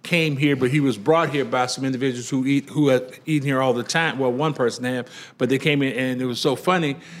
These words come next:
that they took a picture out, outside, uh, uh, we take pictures of individuals coming to eat the Four Way. Well, that picture was posted all over the state of Tennessee, and I had a lot of my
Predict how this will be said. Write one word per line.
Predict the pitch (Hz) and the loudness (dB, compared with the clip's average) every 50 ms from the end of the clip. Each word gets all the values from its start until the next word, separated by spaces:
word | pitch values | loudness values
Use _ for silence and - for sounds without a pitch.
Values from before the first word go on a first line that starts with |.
| - - - - - - | -16 -16 -16 -12 -4 -2
that | 151 | 0
they | 139 135 | 0 0
took | 127 - - 151 123 | 0 0 0 0 0
a | - | -2
picture | - - 196 214 214 - - 151 135 127 123 - - - - - - - - _ _ - - - - - - - - - | -2 2 2 2 2 0 -2 0 0 0 -2 -6 -12 -18 -18 -20 -20 -20 -20 _ _ -20 -20 -20 -20 -20 -20 -14 -4 -2
out, | 147 143 135 - - | -2 -2 -2 -2 -2
outside, | 151 143 135 123 - - 170 151 147 143 139 131 - | -2 -2 -2 -2 0 0 2 2 2 2 0 -2 -4
uh, | - 135 139 - - 139 123 127 123 113 98 | -4 -4 -4 -2 -2 -2 -2 -2 -2 -4 -8
uh, | - - - - - - - | -10 -14 -18 -20 -20 -12 -4
we | - 143 139 | -2 -2 -2
take | - - 165 135 - | 2 2 2 2 2
pictures | - 156 135 123 123 | -2 -4 -4 -4 -6
of | - 135 139 127 123 123 117 107 - - - - - - - - - | -4 -2 0 0 0 0 -2 -4 -12 -16 -20 -20 -20 -20 -18 -6 0
individuals | 160 156 139 127 147 139 131 123 123 | 2 2 2 2 0 0 0 -2 -4
coming | - 160 139 131 131 | -2 0 0 2 0
to | |
eat | 127 120 | 0 -2
the | 123 | -4
Four | - - 185 202 180 | 0 4 6 6 6
Way. | 139 131 123 120 - - - - - - _ - | 6 4 2 2 -2 -8 -18 -20 -20 -12 _ 2
Well, | 135 135 135 131 131 131 - - - - - - _ _ _ _ _ _ _ _ _ _ _ _ - | 2 4 4 4 2 0 -6 -16 -20 -20 -20 -20 _ _ _ _ _ _ _ _ _ _ _ _ -4
that | 147 147 131 - - | -2 -2 -2 -2 0
picture | - 226 208 208 - 160 | 2 2 2 2 0 -2
was | 139 139 135 - | -2 -2 -2 -2
posted | - - 156 147 139 139 - 143 135 123 - - - - | 0 2 2 2 2 0 -4 -4 -6 -6 -8 -10 -14 -6
all | - 139 147 151 151 147 143 143 | -2 0 2 4 4 4 2 2
over | 147 147 139 131 139 | 2 0 0 -2 -4
the | 127 | -4
state | 127 - - 160 147 139 127 | -4 -2 0 2 2 2 2
of | 127 | -2
Tennessee, | - - 160 143 131 123 - - - 160 151 147 135 | -2 -2 -2 0 -2 -2 -2 0 2 4 4 4 4
and | 123 131 | 2 2
I | 135 135 | 0 0
had | 143 147 135 139 143 | 2 2 2 2 0
a | 117 120 113 110 | -2 -6 -10 -6
lot | - 139 139 135 135 | -4 -2 0 0 0
of | 143 127 | -2 -2
my | 135 131 131 127 123 120 | 0 2 2 2 2 0